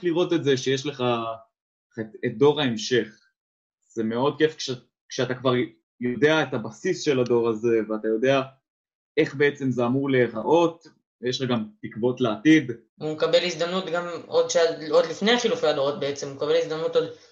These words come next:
Speaker 2: שיש את השחקנים המנוסים, כמו פניני, מקל, אה,
Speaker 1: כהן.
Speaker 2: ה-, הזקנים, נקרא להם בזה מירכאות, תומר גינת, אה, שהוא גם אפשר לחשוב כמה, עשרים ושמונה לדעתי.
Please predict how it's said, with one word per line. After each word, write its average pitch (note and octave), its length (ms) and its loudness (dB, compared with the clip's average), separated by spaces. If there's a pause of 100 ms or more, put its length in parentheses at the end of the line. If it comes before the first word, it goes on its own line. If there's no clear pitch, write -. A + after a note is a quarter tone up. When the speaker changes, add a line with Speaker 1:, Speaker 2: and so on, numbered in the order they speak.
Speaker 2:
שיש F3+ 320 0
את - 40 -6
השחקנים F3 420 -2
המנוסים, D#3+ 540 -2
כמו D3+ 260 -2
פניני, D#3+ 680 -2
מקל, D#3 580 2
אה, B2 280 -4 (440)
Speaker 1:
כהן. A#2 400 2 (280)
Speaker 2:
ה-, C#3 540 -2 (220)
הזקנים, E3 720 2
נקרא E3 240 2
להם E3 160 0
בזה D3+ 180 2
מירכאות, D#3+ 500 4
תומר D#3 220 2
גינת, D#3+ 680 2
אה, C#3+ 280 -6 (680)
שהוא C#3+ 360 -2
גם D3+ 140 2
אפשר C#3 200 -2
לחשוב C#3+ 260 0
כמה, C3+ 160 -4
עשרים B2+ 240 -6
ושמונה D#3 460 -4
לדעתי. C#3 540 -8